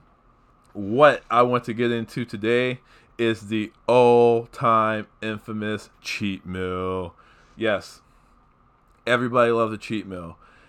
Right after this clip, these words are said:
It is probably the most frequently asked question that I get from all my clients is, "When do I get a cheat meal?"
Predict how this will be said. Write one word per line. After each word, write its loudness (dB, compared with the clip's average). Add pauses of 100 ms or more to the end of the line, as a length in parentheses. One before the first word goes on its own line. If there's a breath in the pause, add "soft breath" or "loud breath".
(180 soft breath)
It 2
is 2
probably 4
the -8
most -2
frequently -6
asked -2
question -4
that -2
I 0
get -6
from -10 (100)
all 0
my -4
clients -8
is, -10 (380 soft breath)
"When -4
do 0
I 4
get -4
a -4
cheat -8
meal?" -12